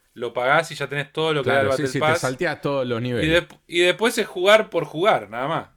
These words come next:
Speaker 1: Porque
Speaker 2: Claro.
Speaker 1: en definitiva no, no tiene otro, otro gancho, más allá de las mecánicas que te pueden divertir y todo, y ganar las partidas. La gracia de ganar es que te da experiencia y puntos para subir y ganar esos puntos del Battle Pass, ¿no?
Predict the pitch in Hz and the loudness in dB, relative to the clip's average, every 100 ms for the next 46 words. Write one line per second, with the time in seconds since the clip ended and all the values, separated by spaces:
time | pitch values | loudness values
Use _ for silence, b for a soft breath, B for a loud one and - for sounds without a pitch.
0 | _ - - 104 87 - 127 143 180 151 | _ -10 -6 -4 -6 -8 -8 0 0 0
1 | 135 123 B B B B B _ _ _ | -2 -6 B B B B B _ _ _
2 | _ _ _ _ 117 131 175 165 135 131 | _ _ _ _ -10 -8 -4 -4 0 0
3 | 123 127 127 120 120 117 117 147 160 156 | 0 -2 -2 -4 -4 -4 0 0 0 -4
4 | 160 131 127 147 131 117 110 151 156 120 | -2 -4 -4 -2 -2 -6 0 2 2 0
5 | 104 104 117 117 110 104 - 113 110 127 | -4 -10 -12 -10 -8 -10 -10 -16 -6 -2
6 | 135 127 107 117 131 123 113 123 113 147 | -2 -2 -4 0 0 0 -4 -6 -8 -4
7 | 156 170 - b b b b - 113 147 | -2 -2 -4 b b b b -10 -4 -2
8 | 156 156 135 151 175 - - 123 139 139 | 0 0 2 2 2 -2 -6 0 2 0
9 | - 123 151 151 131 - 156 170 156 127 | -4 -6 -6 -6 -10 -10 -6 -6 -4 -4
10 | 117 - 113 123 135 135 - _ _ _ | -6 -8 -10 -6 -6 -8 -18 _ _ _
11 | 107 107 123 123 - 107 _ 120 120 113 | -8 -6 -4 -6 -8 -18 _ -18 -12 -10
12 | 110 107 107 202 117 101 135 - | -8 -10 -4 -2 -2 -6 -14 -16